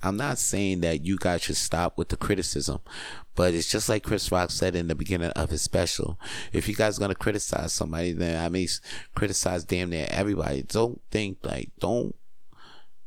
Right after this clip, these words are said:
uh, criticize this one person, bring him down, and then the next person who might do the same thing, and then you guys ain't criticizing that person. Because just like Chris said, it's like, yo,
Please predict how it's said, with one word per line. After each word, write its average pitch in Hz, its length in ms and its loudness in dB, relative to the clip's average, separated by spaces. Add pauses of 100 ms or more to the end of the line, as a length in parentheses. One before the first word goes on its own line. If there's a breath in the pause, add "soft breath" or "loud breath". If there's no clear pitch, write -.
(160)
uh, 78 340 2
criticize 92 600 2
this 82 200 0
one 92 240 2
person, 80 460 0
bring 82 240 -2
him 87 240 0
down, 64 380 -2
and 82 120 0
then 80 140 2
the 80 100 2
next 90 300 0
person 78 540 0 (440 loud breath)
who 87 140 2
might 95 260 2
do 87 140 4
the 82 80 2
same 90 300 2
thing, 92 280 2
and 82 140 2
then 80 260 0 (140)
you 80 200 0
guys 85 300 2
ain't 80 200 -2
criticizing 78 680 0
that 78 260 -2
person. 80 340 0
Because 90 460 0 (380 loud breath)
just - 260 2
like 98 280 2 (100)
Chris - 220 0
said, - 380 0
it's 101 280 2
like, 101 240 2
yo, - 340 0